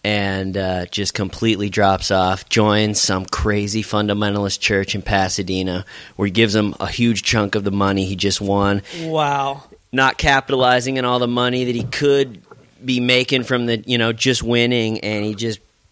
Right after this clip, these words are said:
Speaker 1: slowly lost his mind, turned into probably the most vocal anti-Semite of all time.
Speaker 2: Wow.
Speaker 1: Yeah.
Speaker 2: And so it's a documentary cover of that whole thing?
Speaker 1: Yeah. It's
Speaker 2: Oh
Speaker 1: pretty
Speaker 2: my
Speaker 1: good.
Speaker 2: God. So he was clearly, um,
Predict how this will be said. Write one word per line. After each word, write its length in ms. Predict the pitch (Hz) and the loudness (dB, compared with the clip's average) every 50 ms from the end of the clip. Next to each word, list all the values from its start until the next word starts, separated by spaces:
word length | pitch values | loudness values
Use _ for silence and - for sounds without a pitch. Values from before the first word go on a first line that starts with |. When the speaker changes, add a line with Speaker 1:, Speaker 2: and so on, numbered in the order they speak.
| - 113 - _ - - - | -20 -20 -18 _ -16 -12 -8
Speaker 1:
slowly 440 | - - - 127 123 123 123 123 | -6 -2 2 2 4 4 4 4
lost 260 | 120 123 117 117 - - | 4 4 4 4 2 0
his 120 | 117 101 | -4 -4
mind, 440 | 104 110 110 113 113 117 113 110 107 | 0 2 2 2 2 2 0 0 -2
turned 280 | - 117 113 110 107 107 | -2 -2 0 0 0 0
into 460 | 107 107 107 107 107 107 104 101 98 | 0 0 0 2 2 2 2 2 0
probably 260 | - - 110 104 104 | -2 -2 0 2 2
the 80 | 101 101 | 2 0
most 260 | 101 101 101 95 - | 0 -2 -2 -2 -2
vocal 400 | 101 98 98 98 - 107 101 98 | 0 2 2 2 2 0 0 0
anti-Semite 920 | 87 95 98 92 - 104 95 90 - - 107 104 101 101 95 95 101 98 | 2 0 -2 -2 -2 -4 -2 -2 -2 -2 -2 -2 -2 -2 -2 -2 -2 -2
of 120 | 67 90 92 | -2 -2 0
all 160 | 92 90 90 | 0 0 0
time. 500 | - - 101 98 98 98 98 98 101 92 | -2 -2 -2 0 0 0 0 -2 -2 -2
Speaker 2:
Wow. 460 | 92 - - - - - - - - - - - _ _ _ _ _ _ _ _ _ _ _ _ _ _ | 0 0 2 2 0 -2 -4 -10 -16 -20 -20 -20 _ _ _ _ _ _ _ _ _ _ _ _ _ _
Speaker 1:
Yeah. 420 | - - 95 101 98 95 92 85 80 - - _ _ _ _ _ _ - | -8 -2 2 2 2 2 2 0 -4 -6 -14 _ _ _ _ _ _ -2
Speaker 2:
And 120 | 175 160 | -2 0
so 100 | - 196 180 | 2 2 2
it's 100 | 160 143 | 2 0
a 40 | 139 | 0
documentary 460 | 160 165 151 - 156 160 156 165 170 | 0 0 0 2 2 2 2 0 0
cover 280 | - 185 165 151 165 170 | 0 0 0 0 0 0
of 60 | 165 | 0
that 120 | 160 160 | 0 2
whole 140 | 147 151 160 | 2 2 0
thing? 340 | 151 - - - 104 104 190 | 0 0 -2 -2 -2 0 2
Speaker 1:
Yeah. 280 | 120 117 110 104 95 92 | 2 2 2 2 0 -6
It's 180 | - - - - | -10 -16 -6 -2
Speaker 2:
Oh 120 | 143 147 151 | 0 2 4
Speaker 1:
pretty 180 | 147 143 123 127 | 4 4 4 4
Speaker 2:
my 60 | 120 | 2
Speaker 1:
good. 280 | 120 107 95 95 98 85 | 0 -2 -2 -6 -6 -8
Speaker 2:
God. 460 | - 139 147 143 131 123 120 120 127 _ _ _ _ _ _ _ _ - - - - - | -10 -8 -8 -8 -8 -8 -10 -12 -14 _ _ _ _ _ _ _ _ -20 -20 -20 -12 -6
So 140 | - 220 | -2 2
he 120 | 208 233 277 | 2 4 4
was 160 | 262 226 196 | 4 2 2
clearly, 560 | - - 220 247 262 262 254 233 220 208 190 | 0 0 0 2 2 4 4 4 2 2 2
um, 480 | 180 170 156 143 139 135 131 127 123 | 4 4 2 2 0 -2 -6 -8 -12